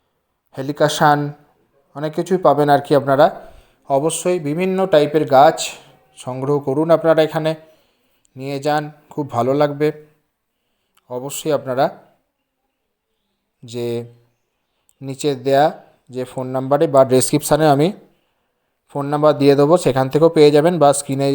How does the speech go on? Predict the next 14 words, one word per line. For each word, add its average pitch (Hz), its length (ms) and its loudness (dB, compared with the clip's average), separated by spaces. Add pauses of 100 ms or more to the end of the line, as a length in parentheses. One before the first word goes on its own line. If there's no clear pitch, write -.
এই 135 60 0
যে 143 120 -2
ফোন 135 220 -4
নাম্বারে, 139 400 2 (360)
অবশ্যই 127 460 -2
এই 156 60 0
ফোন 123 200 -8
নাম্বারে 123 340 0 (680)
আপনারা 123 340 -2
ফোন 117 300 -6
করে 131 240 -2 (300)
আসুন, 107 360 -6 (840)
দেখে 123 280 -10
যান। 107 200 -10